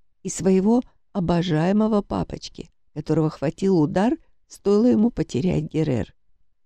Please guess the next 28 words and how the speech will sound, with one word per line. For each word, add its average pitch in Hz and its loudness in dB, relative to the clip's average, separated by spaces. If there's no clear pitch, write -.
У 160 -6
Вадима 208 6
сжались 180 0
кулаки, 208 -2
когда - -8
он - -4
вспомнил, 202 -2
как - -8
Александр 202 0
Геррер 185 0
обошёлся 220 0
с - -16
ним 202 4
и 160 -4
матерью 175 0
тринадцать 175 0
лет 139 -2
назад. 170 -4
И 190 -14
когда 208 0
в - -6
тот - -2
поистине 190 2
чёрный 165 2
день 180 2
он 190 2
упомянул 180 2
лисичку, 180 0